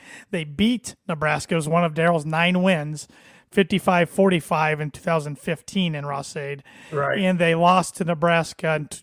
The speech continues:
Speaker 1: two thousand fourteen, thirty-five fourteen. And their first matchup in the Big, as Big Ten foes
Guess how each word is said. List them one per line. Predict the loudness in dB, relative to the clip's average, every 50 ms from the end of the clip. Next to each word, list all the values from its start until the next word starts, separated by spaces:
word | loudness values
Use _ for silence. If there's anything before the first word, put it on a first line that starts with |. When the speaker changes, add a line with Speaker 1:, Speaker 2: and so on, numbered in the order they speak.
| _ _ -6
Speaker 1:
two | -2 -2
thousand | 0 0 -2 -6 -8
fourteen, | -6 0 2 2 2 2 -2 -4 -2 -2 0 0 -2 -4 _ -12 -20 -20 _ _ 0
thirty-five | 0 2 2 2 0 0 0 0 0 0
fourteen. | 0 0 0 0 0 -2 -4 -2 -2 -2 -2 -4 -8 -20 -20 -10 -4
And | -2 -2 0
their | 0 0 -2
first | 0 2 2 2 2 2 0
matchup | 0 0 0 -2 -2 -4 -4 -4 -4
in | -6 -6
the | -6
Big, | -4 -4 -4 -6 -6 -8
as | -6 -6 -6 -4
Big | -4 -6 -4
Ten | -2 -4 -4 -4 -4
foes | -2 -2 0 0 0 -2 -4 -6